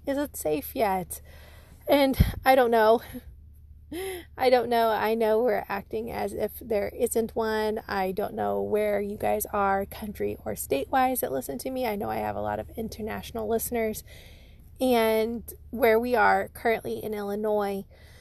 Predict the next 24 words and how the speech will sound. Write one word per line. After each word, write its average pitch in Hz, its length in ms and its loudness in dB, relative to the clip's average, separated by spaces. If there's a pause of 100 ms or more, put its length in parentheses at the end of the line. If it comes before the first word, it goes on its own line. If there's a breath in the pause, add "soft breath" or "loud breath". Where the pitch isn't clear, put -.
(500 soft breath)
there 262 200 8
are 247 80 4
still 254 480 4
some 240 380 6
mask 220 400 -2
mandates 202 720 -4 (260 loud breath)
in 226 220 -4
effect, 196 500 -2 (100)
uh, 202 260 2 (360)
at, 220 340 4
specifically 233 640 0
at 202 100 2
healthcare - 520 -4
facilities. - 500 -8
So 220 160 -2
if - 100 -6
I'm 190 140 -2
going 208 140 -2
to 220 60 -4
go 202 120 2
to 202 140 -4
a 202 80 0
doctor, 196 640 0 (1400)
then 190 440 0